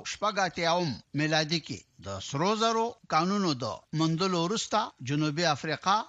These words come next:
په شلمه پیړۍ کې په نړیواله کچه د سرو زرو د تولیدونکو تر ټولو غټ هیواد وګڼل شو. خو زیاتره د سرو زرو دا کانونه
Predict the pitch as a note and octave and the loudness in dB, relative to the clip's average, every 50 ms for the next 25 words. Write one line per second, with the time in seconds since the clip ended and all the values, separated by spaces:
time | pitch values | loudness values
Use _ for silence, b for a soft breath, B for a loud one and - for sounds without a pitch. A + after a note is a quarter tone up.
0 | - _ - D3+ B2 A#2+ - - C#3+ C#3 E3 F#3+ A3+ A3+ G3 F3 F#3+ F3 F3+ F#3 | -10 _ -4 -4 -2 -2 -2 -2 0 0 2 2 2 0 0 0 0 2 2 2
1 | F#3+ F3+ - G#3+ G#3 G3+ - G3 F3+ F3 E3+ E3 E3 F3 F#3+ F#3+ F3+ E3+ D#3 - | 0 -2 -4 -6 -6 -6 -4 -2 0 0 0 2 2 2 2 2 2 0 0 2
2 | G3 F#3 D#3+ - D#3 A2 - - _ _ _ - C#3+ C3 C#3+ C#3 A#2+ - - - | 0 0 0 0 -4 -4 -6 -8 _ _ _ -10 -6 -4 -4 -4 -4 -6 -4 -2
3 | F#3 G3+ G#3 F#3+ G3 G3 F#3+ G3 G3 F#3+ F#3+ F3+ - F3+ F3 D#3 D#3 C#3 D3+ D#3+ | 0 0 2 2 0 0 0 0 0 0 -2 -2 -2 -2 -2 -2 -2 -2 0 0
4 | F3 G3 F#3 - F#3+ F#3 F3+ E3+ - F3 E3 - - F#3 F#3 F3 E3 D3 D3+ F3+ | 0 -2 -2 -2 -2 -2 -2 -2 -4 -4 -4 -2 -2 -2 0 0 0 2 0 0
5 | E3+ D#3+ D#3 D#3 D3+ D#3 D3+ D#3 D3+ - - - D#3+ D3+ B2 C#3+ C#3 C3+ B2 A2+ | 0 -2 -2 0 2 2 2 0 0 -4 -6 -4 -2 -2 0 0 0 0 0 -2
6 | - - C3+ G2 - - _ _ _ _ _ _ - - E3 D#3 C#3+ D#3 F#3 F3 | -4 -6 -6 -8 -10 -12 _ _ _ _ _ _ -8 -4 -4 -2 0 2 2 2
7 | E3+ - - A3+ A3+ G#3 F3+ D3+ D3+ D3+ - - F#3 F3 F#3 F3 D#3+ E3 D#3+ D#3+ | 2 2 2 2 2 2 0 0 -2 -6 -6 -4 -2 -2 0 0 0 0 0 0
8 | D#3 D3 E3+ E3 D3+ - D#3 D3 D#3 E3+ F#3+ G3+ G#3 | 0 2 2 0 2 0 0 0 2 2 0 0 0